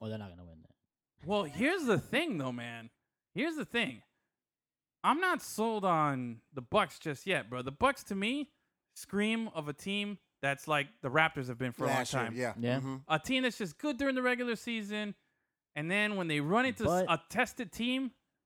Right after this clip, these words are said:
Speaker 2: they're gonna, let's see. This is gonna be, if they, I'm, s-, I'll put it this way: if they lose to Boston, they're just like the Raptors, and I wouldn't be surprised.
Speaker 1: But the Raptors never had anybody like Giannis, bro.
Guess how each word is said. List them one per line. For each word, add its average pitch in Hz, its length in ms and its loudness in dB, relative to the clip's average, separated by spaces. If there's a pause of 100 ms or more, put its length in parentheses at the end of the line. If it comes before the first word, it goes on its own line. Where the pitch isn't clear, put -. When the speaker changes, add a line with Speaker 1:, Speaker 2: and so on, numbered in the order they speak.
(360)
Speaker 2:
they're 196 120 6
gonna, 262 240 0
let's 220 200 0
see. 247 220 0
This 208 220 2
is 254 120 -6
gonna 269 200 4
be, 214 280 0 (200)
if 185 260 2
they, 247 300 -2 (400)
I'm, 226 160 6
s-, - 140 -10 (140)
I'll 196 140 0
put 233 140 -2
it 214 100 -2
this 170 220 -6
way: 120 240 -4
if 139 200 -2
they 208 180 4
lose 220 560 4 (600)
to 185 220 2
Boston, 185 560 4 (580)
they're 165 400 6 (160)
just 180 200 -4
like 165 120 -2
the 160 60 -2
Raptors, 147 340 0
and 151 80 -4
I 143 40 0
wouldn't 143 180 0
be 139 80 -4
surprised. 120 460 -6 (180)
Speaker 1:
But 143 400 -2
the 135 100 2
Raptors 151 480 0
never 135 240 -2
had 127 220 -4
anybody 117 400 -4
like 107 180 -6
Giannis, 104 460 -8
bro. 98 220 -12